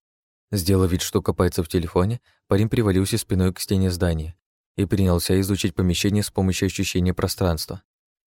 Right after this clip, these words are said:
Двухкомнатное гнездышко уже давно не использовалось для жилья, вся площадь была завалена различной мелкой мебелью и прочим хламом под самый потолок. Оставались лишь узенькие проходы для передвижения. Старая деревянная дверь оказалась не запертой,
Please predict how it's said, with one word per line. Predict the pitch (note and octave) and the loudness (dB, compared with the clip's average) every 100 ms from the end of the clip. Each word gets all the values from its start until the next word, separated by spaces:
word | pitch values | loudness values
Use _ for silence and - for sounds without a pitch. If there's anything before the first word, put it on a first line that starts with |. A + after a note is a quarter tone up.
| _ - | _ -2
Двухкомнатное | F#2+ A#2+ E3 E3+ E3 E3 | 2 2 2 2 4 2
гнездышко | C#3 A2+ C3+ C#3+ D3 D3+ | 4 2 2 2 0 0
уже | C#3 C#3+ | 0 2
давно | C#3 A2+ | 4 4
не | F#2+ | 2
использовалось | F2+ - F#2 F#2 F2+ E2 | 2 2 2 2 2 2
для | F2+ | 0
жилья, | F2 F2 E2+ F2+ - _ | 0 0 -2 -4 -10 _
вся | - G#2 | -2 0
площадь | G2+ F#2+ A2+ | 2 2 2
была | F#2+ G2+ F#2+ | 0 2 4
завалена | G2 F2+ F#2 F#2+ | 2 2 2 2
различной | F#2 F2 F#2 - F#2+ | 2 0 -2 0 0
мелкой | F#2+ F#2 F2 | 2 2 0
мебелью | E2+ E2+ G2 G#2 - _ | 0 0 -2 -4 -10 _
и | G#2 | -4
прочим | - F#2+ F2+ G2 | 0 0 2 -2
хламом | - F#2 F#2 F#2 | 0 2 2 0
под | G2 | -2
самый | - F2+ | 0 -2
потолок. | F2+ F2 G2 E2 - _ _ _ _ _ - | -2 0 0 -2 -6 _ _ _ _ _ -4
Оставались | A2 G#2+ G2 G2 F2+ | 0 2 4 4 2
лишь | G2 F#2+ | 0 0
узенькие | G#2+ G2 G2 F2+ F#2 | 0 2 0 0 0
проходы | G2 F#2 G#2 F2+ | 0 0 0 0
для | F2 | 0
передвижения. | E2 F#2 E2+ F2+ E2+ E2 E2 F#2+ _ _ _ _ | 0 0 2 0 2 0 -2 -8 _ _ _ _
Старая | - A#2 G#2 F#2+ | -4 2 4 4
деревянная | F2+ F#2+ F#2+ F#2+ F#2 | 4 4 4 4 4
дверь | F2+ G2+ F#2+ | 4 2 2
оказалась | F2 F#2 G2 F#2+ - | 2 2 2 2 2
не | F#2+ | 0
запертой, | G#2 G2+ G#2 - F2 | 0 0 -4 -4 -8